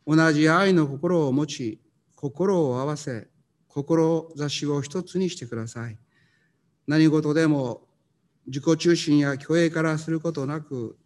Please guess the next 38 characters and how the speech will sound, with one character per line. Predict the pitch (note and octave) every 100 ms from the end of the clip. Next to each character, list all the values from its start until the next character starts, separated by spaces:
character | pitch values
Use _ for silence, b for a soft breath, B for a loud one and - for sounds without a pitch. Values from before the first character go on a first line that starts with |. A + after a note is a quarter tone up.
| _
へ | -
り | D#3 D#3
く | E3
だ | D#3+
っ |
て | D#3+ _ C3 A#2+
互 | - C3+ D3 D3+
い | D3+
に | G3+ - b b b b _ _ _
人 | - D3+ D3+
を | D3
自 | C3 C#3
分 | E3+ F3
よ | E3+ E3
り | C#3+
も | C3 B2 -
優 | C#3 G#3
れ | G#3+ -
た | C#3
も | C3 B2+
の | A#2+
と | C#3 F3+ - _ _ _ _
思 | B2+ A#2+
い | A2+
な | A2
さ | - A#2
い。 | A2+ _ _ _ _ _ _ _ _ _ -
自 | C#3 D#3
分 | F3+ F3 E3+
の | E3+ E3+ E3 - _ _ _
こ | D#3
と | E3+ E3+ E3 -
だ | C3 D3
け | E3
で | D#3
は | D3+ C3
な | C#3
く、 | D3+ B2 G#2